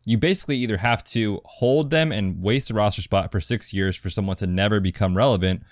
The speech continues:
or you have to drop them in year two, and then all of a sudden they blow up in year three or year four, like you guys said with the tight ends and wide receivers.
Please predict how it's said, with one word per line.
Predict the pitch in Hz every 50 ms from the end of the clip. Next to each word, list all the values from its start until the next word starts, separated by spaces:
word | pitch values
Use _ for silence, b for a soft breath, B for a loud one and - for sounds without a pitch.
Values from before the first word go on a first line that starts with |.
| b b b b b b
or | b 143 156
you | 147 135
have | 127 -
to | 107
drop | 90 90 135 156 170 165 - -
them | 113 107 104 104
in | 98 101 104
year | 98 104 98
two, | 90 - - 139 135 123 113
and | 107
then | 98 92
all | 98 113
of | 110
a | 107
sudden | 98 - - 113 107 101 95
they | 92 90
blow | 78 101 101 101 101 98
up | 92 104
in | 95
year | 92 90 90
three | 87 - - 104 101 98
or |
year | 92 87 87 85
four, | 82 - - 123 117 107
like | 95 92 -
you | 98 92
guys | 92 90 87
said | - - 98 87
with | 85 90
the | -
tight | - 98 95 95
ends | 92 90 85
and | 87
wide | 85 82 82
receivers. | 85 - - 160 170 131 107 101 98 -